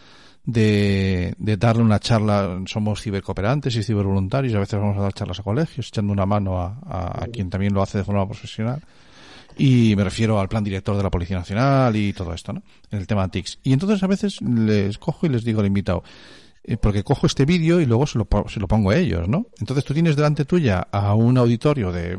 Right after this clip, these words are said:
pueden ser veinte chavales en un aula o, como nos ha pasado alguna vez, ciento ochenta en un salón. Ojalá llegue el día en que podamos volver a hacer eso y que nos vacunen a todos. Tienes, tienes un, un minutito y medio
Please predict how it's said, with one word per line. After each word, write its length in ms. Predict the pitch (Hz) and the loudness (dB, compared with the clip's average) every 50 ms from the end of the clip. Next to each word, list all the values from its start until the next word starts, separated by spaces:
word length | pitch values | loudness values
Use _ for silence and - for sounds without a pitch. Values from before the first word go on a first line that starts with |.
| - 67 - | -10 -12 -10
pueden 180 | - - 123 113 | -8 -6 -6 -4
ser 180 | - 120 107 | -2 -2 0
veinte 220 | 110 127 123 135 127 | 0 0 0 0 -2
chavales 320 | - 135 135 135 123 - | 0 0 0 0 2 2
en 60 | 131 | 2
un 120 | 127 123 135 | 4 4 4
aula 300 | 147 170 175 190 202 - | 4 4 4 2 0 0
o, 200 | - 110 101 95 90 | 0 -2 -2 -2 -2
como 200 | - 98 98 101 | -2 -2 -2 -2
nos 80 | 92 | -2
ha 80 | 117 120 | -2 -2
pasado 240 | 123 120 - 127 117 | -2 -2 -2 0 0
alguna 180 | 120 117 139 | 2 2 0
vez, 80 | 170 180 | -2 -2
ciento 240 | - - 107 - 110 | -4 -6 -4 -4 -6
ochenta 300 | 101 - 123 117 104 117 | -4 -4 -4 -4 -2 -2
en 80 | 104 | -2
un 80 | 104 101 | -2 -2
salón. 300 | - - 107 123 147 156 - - - - - - - | -2 -2 0 0 -2 -2 -6 -14 -20 -20 -20 -12 -8
Ojalá 420 | - 120 - - - 107 113 123 | -8 -8 -6 -6 -4 -2 -2 0
llegue 240 | 120 123 131 113 110 | 0 0 -2 -2 -2
el 100 | 107 95 | -4 -4
día 200 | 98 113 120 131 | -4 -2 -2 -2
en 100 | 135 120 | -2 -2
que 80 | 107 107 | -2 -2
podamos 460 | 85 95 92 - - 101 101 95 - | 0 0 2 2 2 2 2 0 0
volver 340 | 98 92 104 101 98 101 104 | 0 2 2 4 4 2 2
a 40 | |
hacer 180 | 101 - - 87 | 0 0 -4 -6
eso 220 | 87 - - - - - - - - - - - | -6 -6 -8 -10 -12 -14 -18 -20 -20 -20 -10 -6
y 60 | - | -2
que 80 | 107 113 | 0 0
nos 120 | 101 101 | 0 0
vacunen 380 | 98 92 - 107 101 95 92 90 | 0 0 0 2 2 2 2 0
a 60 | 87 | -2
todos. 340 | - 95 92 90 87 - - - - - - - - 117 127 127 131 | -2 -2 -2 -2 -4 -8 -10 -16 -20 -20 -16 -14 -14 -12 -12 -10 -2
Tienes, 340 | 123 135 143 160 165 - - - | 0 2 4 4 2 0 -2 -2
tienes 400 | - 139 139 151 165 151 - - | 0 2 2 2 2 2 2 2
un, 320 | 151 147 143 143 139 131 - | 2 4 4 2 2 0 2
un 140 | 135 135 143 | 2 4 4
minutito 420 | 147 143 127 120 - 147 131 131 | 6 4 4 2 2 0 2 4
y 80 | 120 117 | 4 4
medio 440 | 120 131 139 139 156 160 170 190 | 4 4 4 4 2 2 2 0